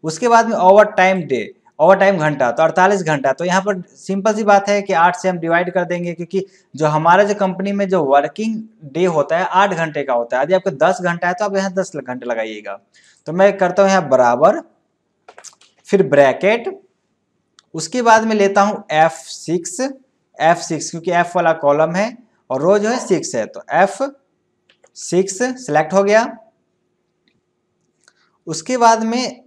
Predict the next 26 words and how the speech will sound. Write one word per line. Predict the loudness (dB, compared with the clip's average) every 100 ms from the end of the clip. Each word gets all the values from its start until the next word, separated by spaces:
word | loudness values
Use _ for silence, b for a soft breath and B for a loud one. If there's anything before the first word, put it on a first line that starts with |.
| -8
डिवाइड | -2 2 4 4 4
करता | 2 4 0
हूँ, | 0 -2 -6 B _
यदि | -2 0 0
आपके | 4 4 4 0 0 -2 -10 _ _ _ _ _
कंपनी | -4 -4 -2 -2 -2
में | -2 -2 -2 2
या | 4
आपके | 4 2 -2 -2 0 2 2 0 0
कर्मचारियों | -2 0 2 2 2 2
को |
आठ | 4 4 4
घंटे | 2 0 2
के |
हिसाब | 2 2 0
से | -2
सैलरी | -2 0 0
लगाया | 2 2 2
गया | 0 -2
है |
तो | -2
यहाँ | -2 -2
पर | -2
आठ | 0 2 2
टाइप | 2 0
कीजिए, | 0 0 0